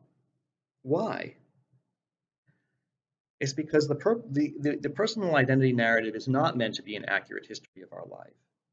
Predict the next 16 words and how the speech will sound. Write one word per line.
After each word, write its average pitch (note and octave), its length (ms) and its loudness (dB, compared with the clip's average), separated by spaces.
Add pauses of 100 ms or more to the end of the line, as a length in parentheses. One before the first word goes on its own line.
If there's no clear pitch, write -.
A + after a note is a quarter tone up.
(280)
It's C3+ 160 -6
meant G3+ 180 2
to G3 60 -2
be D3+ 180 2
a A#2 60 2
story - 760 2 (600)
that B2 100 0
situates D#3 560 2 (140)
us D#3 320 2
as A#2+ 160 -2
the B2 160 0
individual A#2 800 -2 (180)
within C3 320 2
the C#3+ 80 4
larger A2+ 280 2
society A2 720 -8